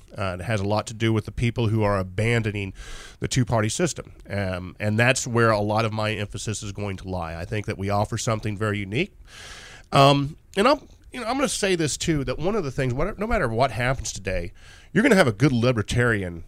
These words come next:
tapping into some resources, whether it be, you know, my good friend, Tim, or myself. Um, so in that, in that regard, I, I feel like no matter what happens at the end of this, that,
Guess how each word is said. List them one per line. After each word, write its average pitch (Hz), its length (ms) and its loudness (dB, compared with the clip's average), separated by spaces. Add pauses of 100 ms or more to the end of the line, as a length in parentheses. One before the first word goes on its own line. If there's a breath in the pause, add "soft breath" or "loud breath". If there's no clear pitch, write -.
(120)
tapping 123 340 2
into 107 160 -2
some 95 180 -6
resources, 92 600 -6
whether 113 180 4
it 117 60 -4
be, 123 320 2
you 120 80 -4
know, 110 100 0
my 107 160 -2
good 120 280 2
friend, 127 540 2
Tim, 131 400 4
or 160 220 4
myself. 165 720 0 (120)
Um, 107 400 0
so 143 240 6
in 139 100 4
that, 180 240 2 (240)
in 139 180 -4
that 190 240 2
regard, 139 600 4
I, 110 160 -6 (500 loud breath)
I 107 80 0
feel 170 160 0
like 143 160 4
no 127 100 2
matter 135 240 6
what 127 240 4
happens 127 380 4
at 110 100 -4
the 120 120 6
end 127 100 8
of 120 100 8
this, 107 240 8
that, 117 180 6